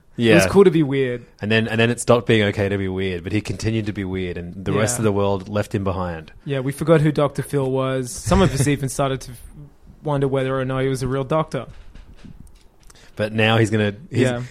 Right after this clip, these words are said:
Speaker 2: this, this is actually, it's not, it's not about, it's not, this isn't Bam's comeback.
Speaker 1: No.
Speaker 2: This is Doctor Phil's comeback.
Speaker 1: Yeah, Doctor Phil's a savvy businessman. And, uh, <coughs> he was sick of being Oprah's bitch for years, stepped out into the spotlight,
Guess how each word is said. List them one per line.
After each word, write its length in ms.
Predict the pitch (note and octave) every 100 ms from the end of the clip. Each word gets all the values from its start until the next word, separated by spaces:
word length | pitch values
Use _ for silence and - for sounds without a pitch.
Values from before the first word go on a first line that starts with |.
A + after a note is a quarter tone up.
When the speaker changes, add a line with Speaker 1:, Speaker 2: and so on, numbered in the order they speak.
| -
Speaker 2:
this, 100 | A2+
this 200 | D3 C3+
is 60 | D3
actually, 240 | D#3+ D3
it's 100 | A#2+
not, 240 | C3+ C#3 C3
it's 120 | A#2+
not 120 | C3
about, 320 | A#2+ A2 A2
it's 120 | A2 A#2+
not, 160 | B2
this 120 | A#2+ B2+
isn't 200 | B2+ F#2+
Bam's 300 | F#2 G#2 G2
comeback. 480 | F2+ F2 D#2+ - - -
Speaker 1:
No. 140 | E3+ D3+
Speaker 2:
This 80 |
is 80 | A#2+
Doctor 280 | A#2 A2 A#2
Phil's 300 | - G2 G2
comeback. 500 | - F#2+ E2+ E2 - D#3+
Speaker 1:
Yeah, 160 | E3
Doctor 320 | D#3 F3+ -
Phil's 300 | - F3+ D#3
a 60 | B2+
savvy 340 | - C#3 B2 A#2+
businessman. 680 | B2+ B2 C#3+ - B2+ C3+ - - - -
And, 120 | C3+
uh, 440 | C3 B2+ B2 B2 - - -
<coughs> 220 | - -
he 100 | D3+
was 140 | D#3
sick 200 | - F3
of 100 | E3+
being 160 | D#3 C#3
Oprah's 360 | C#3+ C#3 C3 G#2+
bitch 280 | C3 C3+
for 120 | - C3+
years, 340 | C3 C3 B2+
stepped 280 | - C#3+ C#3+
out 100 | C3
into 160 | B2+ B2
the 120 | B2+
spotlight, 680 | - B2+ B2+ B2+ B2 B2